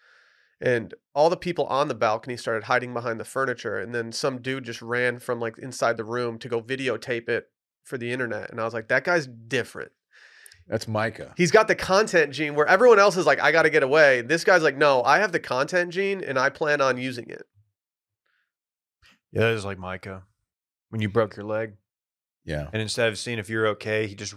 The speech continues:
Speaker 3: ran up with the <laughs> camera.
Speaker 2: The shadow of him running
Speaker 3: Sh-
Speaker 2: up is the, uh, the
Speaker 3: It's
Speaker 2: best part of that video.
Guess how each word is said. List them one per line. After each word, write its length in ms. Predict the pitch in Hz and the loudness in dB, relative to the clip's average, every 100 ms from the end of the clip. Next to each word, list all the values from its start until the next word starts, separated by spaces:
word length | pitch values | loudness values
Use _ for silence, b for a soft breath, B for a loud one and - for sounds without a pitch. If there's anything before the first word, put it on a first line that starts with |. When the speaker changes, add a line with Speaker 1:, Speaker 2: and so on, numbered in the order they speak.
| 95 | -6
Speaker 3:
ran 280 | 101 110 107 | -2 0 -2
up 160 | 107 | -6
with 140 | 110 - | -10 -10
the 60 | |
<laughs> 20 | |
camera. 400 | 107 - 113 110 - | -10 -4 -4 -4 -8
Speaker 2:
The 120 | - 107 | -6 -4
shadow 440 | - 113 117 107 | 2 2 2 0
of 100 | 98 | -4
him 160 | 104 95 | -6 -6
running 240 | 98 92 | -6 -6
Speaker 3:
Sh- 40 | 90 | -6
Speaker 2:
up 160 | 85 | -10
is 100 | 85 | -12
the, 80 | 95 78 98 | -14 -14 -12
uh, 180 | 104 92 - - | -10 -12 -16 -6
the 100 | 104 | -4
Speaker 3:
It's 100 | 110 | -2
Speaker 2:
best 160 | 104 - | -4 -4
part 180 | 101 | -6
of 60 | 85 | -4
that 140 | 82 | -8
video. 480 | 76 82 78 73 73 | -10 -10 -10 -12 -18